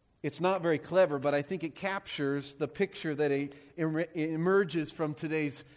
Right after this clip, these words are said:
story. Great faith in a great God. Now, I had some really clever titles for you this morning, okay, for this story. I,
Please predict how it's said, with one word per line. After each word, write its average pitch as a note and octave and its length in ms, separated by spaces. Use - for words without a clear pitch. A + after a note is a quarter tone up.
story. B2+ 680
Great F#3+ 440
faith D#3 580
in E3 140
a C#3+ 80
great C#3+ 480
God. A2+ 480
Now, F3 140
I C4 140
had C4+ 240
some D3 160
really F3+ 240
clever D3 340
titles A#2+ 420
for A2 160
you G2+ 120
this G2+ 180
morning, F#2 300
okay, A#2 220
for D3 140
this D3 200
story. C#3 400
I, C#3+ 160